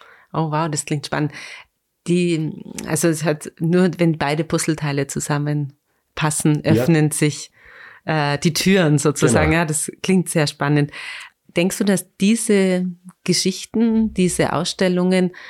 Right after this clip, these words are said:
Speaker 1: ähm, eine Garantie dafür sind, dass es nicht vergessen wird und dass es einfach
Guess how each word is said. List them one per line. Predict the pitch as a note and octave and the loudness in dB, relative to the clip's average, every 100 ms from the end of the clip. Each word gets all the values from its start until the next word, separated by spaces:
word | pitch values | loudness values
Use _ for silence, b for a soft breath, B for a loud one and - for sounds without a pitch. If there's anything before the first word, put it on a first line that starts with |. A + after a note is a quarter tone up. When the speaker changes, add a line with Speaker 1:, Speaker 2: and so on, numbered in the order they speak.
| B B | B B
Speaker 1:
ähm, | E3+ E3 D#3+ D#3 | -2 2 2 0
eine | - D#3+ | 0 -2
Garantie | D#3+ D#3+ E3 D#3 F3 | 0 0 0 0 -2
dafür | F3+ F3 E3+ | -2 0 -2
sind, | E3+ F3 E3 | 0 -2 -2
dass | D#3+ D#3 | -4 -4
es | D3+ - | -6 -6
nicht | - D#3+ D#3 | -2 -2 -2
vergessen | E3 D3+ D3+ - | -4 -4 -4 -2
wird | F#3 F3 | -2 0
und | E3+ | -2
dass | D#3+ D#3 | -2 -2
es | D#3+ - | -4 -2
einfach | D#3 D3+ D#3+ D#3 | -6 -2 -4 -4